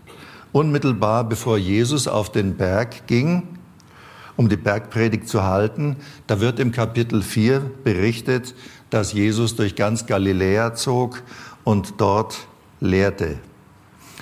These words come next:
Er lehrte in den Synagogen, er verkündete die Freudenbotschaft vom Reich Gottes.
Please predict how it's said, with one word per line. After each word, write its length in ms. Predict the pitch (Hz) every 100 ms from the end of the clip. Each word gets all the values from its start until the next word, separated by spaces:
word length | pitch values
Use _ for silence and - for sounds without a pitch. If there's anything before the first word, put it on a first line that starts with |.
| -
Er 120 | - 98
lehrte 360 | 104 135 139
in 140 | 127 117
den 120 | 107
Synagogen, 840 | 104 101 98 110 117 131 143 139 - - - -
er 120 | - 110
verkündete 720 | 120 113 127 131 135 127 120
die 440 | 117 107 101 104 -
Freudenbotschaft 1040 | - 92 98 117 131 110 113 113 104 101 - - - -
vom 240 | - 101
Reich 480 | 101 107 127 135 -
Gottes. 520 | 139 135 90 76 -